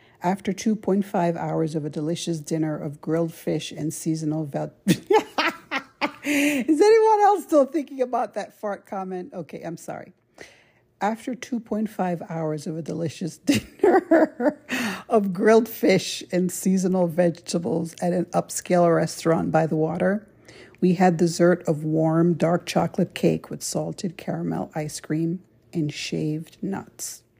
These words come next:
Lots of conversation about Broadway, opera. He has a subscription. I haven't been. He was happy to teach me. Eminem and Dido, Stevie Wonder, vacations, kids,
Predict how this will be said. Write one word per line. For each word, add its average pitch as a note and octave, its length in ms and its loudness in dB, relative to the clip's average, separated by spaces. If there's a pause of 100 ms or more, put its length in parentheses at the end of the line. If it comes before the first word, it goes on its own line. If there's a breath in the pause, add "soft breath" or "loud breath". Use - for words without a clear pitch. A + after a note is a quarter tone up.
(600 soft breath)
Lots D#3+ 320 -2
of F3 120 -4
conversation F#3 1120 0
about D3 380 -6
Broadway, D#3 760 -2
opera. D3 500 -6 (140)
He E3+ 120 0
has D#3+ 140 0
a D#3+ 40 -8
subscription. - 760 -10 (800 soft breath)
I D3 60 0
haven't D#3+ 340 2
been. D#3 420 -2
He E3+ 140 4
was D#3 160 0
happy - 280 -4
to C#3+ 100 -6
teach - 360 -6
me. - 240 -6 (540 loud breath)
Eminem F#3+ 440 8
and E3 180 2
Dido, D#3+ 580 2
Stevie F3 520 -2
Wonder, D#3+ 540 -4
vacations, E3 920 -4
kids, E3 540 -8